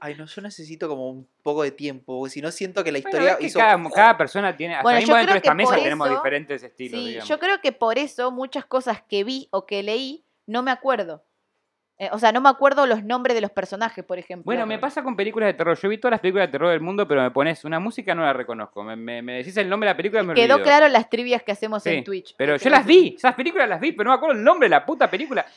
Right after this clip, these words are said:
Speaker 2: Igual,
Speaker 3: Pero
Speaker 2: seamos
Speaker 3: qué
Speaker 2: sinceros,
Speaker 3: bueno.
Speaker 2: todas las películas de terror se llaman casi igual.
Speaker 3: Sí.
Speaker 2: O sea, tienen
Speaker 3: Ah.
Speaker 2: nombres muy parecidos.
Speaker 3: Bueno, a mí me pasa eso con animes, con muchos animes. Eh, porque también me engancho con el anime y encima los capítulos de anime son cortos, duran veinte minutos. Entonces una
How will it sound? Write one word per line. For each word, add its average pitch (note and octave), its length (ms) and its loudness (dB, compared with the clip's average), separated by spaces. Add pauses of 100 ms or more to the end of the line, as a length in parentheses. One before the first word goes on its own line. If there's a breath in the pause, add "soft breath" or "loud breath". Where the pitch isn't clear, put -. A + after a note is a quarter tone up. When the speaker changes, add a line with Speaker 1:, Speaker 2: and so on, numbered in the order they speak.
Speaker 2:
Igual, G#3+ 220 2
Speaker 3:
Pero C#4+ 80 4
Speaker 2:
seamos F#3+ 200 4
Speaker 3:
qué - 60 -2
Speaker 2:
sinceros, F#3+ 240 0
Speaker 3:
bueno. G3 80 -6
Speaker 2:
todas A3+ 100 2
las F3+ 80 2
películas F3+ 220 0
de - 60 -6
terror F3 140 -2
se - 60 -10
llaman C#3+ 160 -2
casi D3 240 0
igual. A2+ 400 2
Speaker 3:
Sí. A#3 240 -14
Speaker 2:
O A2 60 -10
sea, C3 160 -4
tienen D#3+ 160 -4
Speaker 3:
Ah. - 20 -4
Speaker 2:
nombres F3+ 180 0
muy F3+ 120 0
parecidos. C#4 280 4
Speaker 3:
Bueno, C4 140 8
a - 20 6
mí D4+ 120 -2
me F4 120 0
pasa E4 300 2
eso E4 240 -4
con A3+ 360 -4
animes, G#3 760 -6
con F3 160 -10
muchos A3+ 380 -6
animes. A3 600 -8 (600 loud breath)
Eh, F#3+ 1000 0
porque G3+ 320 0
también G#3 460 -4
me G3 100 -10
engancho B3+ 400 -4
con B3+ 200 -8
el B3 80 -4
anime C#4 320 -8
y A#3 120 -12
encima D#4 300 -8
los D4+ 120 -6
capítulos C#4 480 -6
de A#3 60 -2
anime A3 260 -8
son C#4+ 200 -10
cortos, C#4 420 -2
duran A#3+ 260 -4
veinte B3 300 -10
minutos. A3 500 -12
Entonces B3+ 300 -8
una C#4 320 0